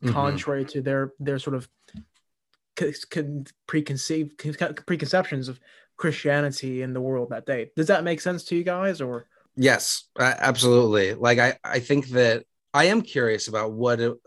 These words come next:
Speaker 1: like, I, it, it, it just seems like if I were to analyze this, I would, I would, I couldn't resist reading my own story into this, because I, I think that every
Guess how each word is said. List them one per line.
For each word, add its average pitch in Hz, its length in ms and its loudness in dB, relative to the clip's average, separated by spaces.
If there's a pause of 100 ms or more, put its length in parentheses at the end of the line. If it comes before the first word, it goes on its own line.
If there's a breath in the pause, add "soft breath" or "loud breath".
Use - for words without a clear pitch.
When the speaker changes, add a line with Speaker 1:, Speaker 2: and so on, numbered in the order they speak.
(140)
Speaker 1:
like, 143 240 4 (420)
I, 156 60 2 (120)
it, 170 200 -4
it, 160 180 6
it 170 100 0
just 156 220 2
seems 180 200 2
like 143 160 6
if 143 280 2
I 156 80 6
were 147 100 4
to 143 140 -6
analyze 131 380 -2
this, 113 180 -6
I 110 80 0
would, 110 300 -2
I 113 100 -4
would, 107 240 -4 (320)
I 127 80 2
couldn't 139 420 2
resist 110 720 -2 (100)
reading 110 360 -2
my 101 180 -2
own 107 260 -4
story 95 380 -2
into 98 180 -4
this, 92 300 -6
because 113 300 2
I, 113 180 8 (880 soft breath)
I 143 80 6
think 202 200 6
that 156 180 2
every 131 640 4